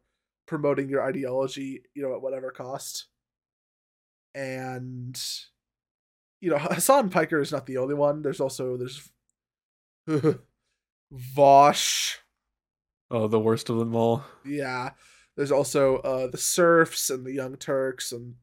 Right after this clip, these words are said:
Speaker 1: you know, there are others. I-, if anybody labels themselves as a member of BreadTube, distance. Immediately. <laughs> Uh, because that is, like, like, their content, but also just the personality. It's just,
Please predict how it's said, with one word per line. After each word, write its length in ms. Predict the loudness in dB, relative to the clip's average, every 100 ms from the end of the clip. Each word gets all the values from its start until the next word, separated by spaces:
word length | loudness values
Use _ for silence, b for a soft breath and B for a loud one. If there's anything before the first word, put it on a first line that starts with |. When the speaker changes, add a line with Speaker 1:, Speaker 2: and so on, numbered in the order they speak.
| -6
Speaker 1:
you 80 | -2
know, 60 |
there 140 | 2 2
are 100 | 0
others. 320 | -10 -14 -18 _ _ _ _ _ _ _ _ -2
I-, 120 | -2 0
if 140 | 0
anybody 380 | 0 0 0 0
labels 400 | 2 2 2 0
themselves 480 | -4 -4 0 0 0
as 100 | -10
a 40 | -10
member 300 | -10 -8 -10
of 180 | -10 -12
BreadTube, 840 | -4 -4 -4 -6 -6 -6 -6 -10 _ _ _ _ _ _ _ _ _ _ _ _
distance. 720 | -4 -2 -2 -4 -2 -4 -4 _ _ _ _ _ _ _ _
Immediately. 920 | -8 0 2 6 6 6 6 2 -4 -20
<laughs> 60 | _ -20 _ _ -20 -20 B -14 B B -8 -2
Uh, 260 | 4 4
because 500 | 2 2 4 4 2
that 240 | 4 4 4
is, 840 | 0 0 -2 -6 -8 -8 -8 -12 _ _ _ _ _ _ _ _ -2
like, 220 | -2 -2 _ _ -8
like, 180 | -6 -4
their 100 | -6
content, 460 | -2 -2 0 -2
but 120 | 0
also 200 | 0 0
just 140 | -2 -2
the 80 | -2
personality. 720 | -6 -8 -10 -10 -8 -8 -4
It's 200 | -2 0
just, 340 | -2 -2 -8